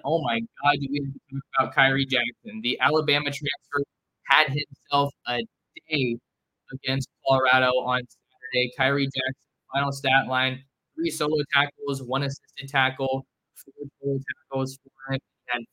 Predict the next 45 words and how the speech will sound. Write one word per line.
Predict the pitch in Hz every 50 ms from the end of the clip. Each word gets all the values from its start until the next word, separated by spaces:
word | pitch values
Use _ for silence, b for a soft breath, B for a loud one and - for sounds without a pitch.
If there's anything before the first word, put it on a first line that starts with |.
| -
three | 139 135 160 175 160
pass | - - - 143 139 147 -
breakups | - - 151 156 151 151 151 151 151 - _ b b b b b b b b
in | 139 139 _ _ - - -
coverage, | - 139 143 143 139
a | - _ _ _ _ _ - - - - - _ _ - 131 143
phenomenal | 147 143 147 143 135
day. | 135 135 135 135 135 139 135 - _ _ _ _ - 117
One | 135 151 165
of | 175 170 156
them | 165 160 160 160 156
probably | _ - - 131 - - 156 151 156 160 151
could | 147 - - 147 147 151 143
and | 139 135 131
should | - - - - 156 156 156 156 151
have | 147 151 143 139 131 135
been | 143 143 143
an | 143 143 143 139 - _ - 139
interception. | 139 135 - - 139 135 135 139 _ _ _ _ _ _ -
Um, | - 127 127 123 123 123 123 123 117
so | - 131 123 120
he's | 117 - - _
probably, | - 135 135 131 135 135 131 131 131 - _ _
probably | - 160 160 156 151
had | 147 151 147
to | 143 143
knock | 143 143 147 - 143
out | 143 135 -
some | - 131
push-ups | 135 147 147 139 143 139 135 131 -
on | 131 127
the | 127
sideline | 110 - 135 127 127 135 131 127 123 123 123
after | 123 123 117 - - 120
missing | 120 127 120 - _ - 123
that | 123
interception. | 123 123 123 117 - - 123 123 - _ - 120 120 117 113
But | 120 120 117 - - _ _ _ _ _ _ _ -
the | 127
whole | 139 170 180 165
talk | - 170 165 170 170 165
about | 151 151 151 143
the | 143 -
Colorado | - 147 143 143 139 139 127
offense, | 131 139 143 139 - 135 131 135 -